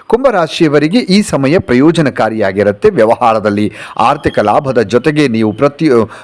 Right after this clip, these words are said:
ನೀವೊಂದು ಮತ್ತೊಂದು ಉದ್ಯಮವನ್ನ ಕೂಡ ಪ್ರಾರಂಭ ಮಾಡೋದಕ್ಕೆ ಸಾಧ್ಯವಾಗತ್ತೆ. ಆದರೆ ಗುರುವಿನ ಆಶೀರ್ವಾದದಿಂದ ಪ್ರಮುಖ ಕಾರ್ಯ ಕೂಡ ಯಶಸ್ವಿಯಾಗತ್ತೆ. ಆದಾಯದ ಬಹುಮೂಲಗಳು ಬೇರೆ ಬೇರೆ ಕಡೆಗಳಿಂದ ನಿಮಗೆ ಆದಾಯ ಬರುವ ಹಾಗೆ ಅವಕಾಶಗಳು ಲಭಿಸ್ತವೆ.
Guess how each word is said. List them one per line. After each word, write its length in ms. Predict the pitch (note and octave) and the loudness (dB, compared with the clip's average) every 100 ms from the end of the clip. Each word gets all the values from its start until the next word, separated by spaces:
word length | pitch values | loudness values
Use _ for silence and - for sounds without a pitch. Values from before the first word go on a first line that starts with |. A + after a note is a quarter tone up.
| - | -4
ನೀವೊಂದು 480 | A#2 B2 A2+ G#2 F#2 | 0 0 2 2 0
ಮತ್ತೊಂದು 520 | - A#2+ - G3 F3+ | -2 -2 0 0 0
ಉದ್ಯಮವನ್ನ 680 | C3+ B2+ A2+ D#3+ E3+ D#3 D3+ | 0 -2 -2 -2 0 -2 -2
ಕೂಡ 240 | D3+ E3 | -2 0
ಪ್ರಾರಂಭ 480 | A3 F3+ B2 B2+ C3+ | 0 0 0 0 -2
ಮಾಡೋದಕ್ಕೆ 480 | C3+ C3+ C3+ D3 - | -2 0 -2 -2 -4
ಸಾಧ್ಯವಾಗತ್ತೆ. 760 | - G#2+ E2 F#2+ F2 F2 - A#2+ | -2 -2 -2 0 0 -2 0 0
ಆದರೆ 580 | E3 A3+ G#3 G3+ - - | 2 4 2 0 -10 -4
ಗುರುವಿನ 400 | B2+ G3+ C4 C4+ C4+ | 2 2 2 0 0
ಆಶೀರ್ವಾದದಿಂದ 840 | G#3+ - G3+ F#3 F3 D#3+ D#3+ F3 | -2 0 0 2 2 0 0 2
ಪ್ರಮುಖ 460 | A#3 D#3+ E3+ C4 - | 2 2 0 -2 -2
ಕಾರ್ಯ 500 | A#3+ - E3 G3+ G#3+ | -4 -2 0 0 -2
ಕೂಡ 280 | G#3 F#3 G3+ B3+ D#3 | 0 2 4 2 0
ಯಶಸ್ವಿಯಾಗತ್ತೆ. 1120 | - E3+ - D#3+ A#2+ A#2 - G#3+ C#4 - - - | 0 -2 0 0 2 0 0 2 2 0 -6 0
ಆದಾಯದ 580 | B2 E3 G3+ G#3 G3 F#3+ | 0 2 2 2 2 2
ಬಹುಮೂಲಗಳು 920 | E3+ A#2 C3 C#4+ D#4 B3+ A3+ F3 C#3+ | 0 -2 2 2 2 2 2 0 0
ಬೇರೆ 240 | G2+ C#3 | 2 0
ಬೇರೆ 280 | E3+ G#3 B3 | 4 4 4
ಕಡೆಗಳಿಂದ 560 | B3 G3 F3 F3+ F3 G3 | 2 0 2 0 2 0
ನಿಮಗೆ 260 | B3 F3 | 2 2
ಆದಾಯ 320 | C3 C#3+ F#3 F#3 | 2 2 0 0
ಬರುವ 320 | D#3 D#3 D#3+ | 0 0 -2
ಹಾಗೆ 640 | - D3+ A3+ G#3+ G3+ - - | -2 -2 2 0 0 -4 0
ಅವಕಾಶಗಳು 640 | D3 E3+ F#3+ G3 F3+ E3+ | 0 0 -2 -2 0 0
ಲಭಿಸ್ತವೆ. 600 | B2+ C3 D#3+ - F#3+ A3+ | 2 0 -2 -2 2 2